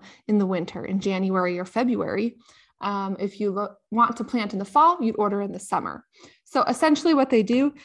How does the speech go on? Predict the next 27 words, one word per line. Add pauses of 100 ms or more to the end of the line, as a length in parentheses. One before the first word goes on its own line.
(140)
is
if
you
order
the
plant
now,
they're
not
gonna
ship
it
right
now.
They'll
wait
until
the
weather
conditions
in
your
location (160)
are
suitable
for
planting,